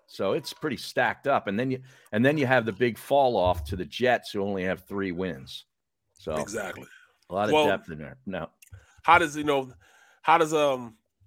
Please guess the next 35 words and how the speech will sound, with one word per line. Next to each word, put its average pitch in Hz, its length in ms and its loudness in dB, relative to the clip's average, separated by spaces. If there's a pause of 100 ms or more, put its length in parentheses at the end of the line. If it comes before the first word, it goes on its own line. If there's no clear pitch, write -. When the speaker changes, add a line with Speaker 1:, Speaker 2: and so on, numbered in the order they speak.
(460)
Speaker 2:
Jacksonville 113 640 -6
look 110 220 -6
now 110 240 -2
that, 101 140 -8
uh, 95 320 -6 (580)
their 113 140 -6
coach 135 340 0
is 127 80 -10
gone? 113 460 -2 (420)
They 113 100 -6
got 110 200 -2
the 107 60 -14
number 117 220 -4
one 113 220 -6
pick. 110 380 -8 (320)
Speaker 1:
Yeah. 85 260 -2
Speaker 2:
You 147 60 -8
know, 147 100 4
what 165 220 0
direction 156 440 2
are 113 40 -2
they 120 140 -2
gonna 110 180 -4
go, 92 260 -4
man? 78 280 -12
That's 120 220 -6
just, - 360 -8 (1700)
you 135 120 -2
know, 127 60 0
Speaker 1:
Well, 123 200 8
Speaker 2:
there, 143 120 0
there's 135 240 -4
no 147 160 6
hope 131 300 0
there. - 240 -14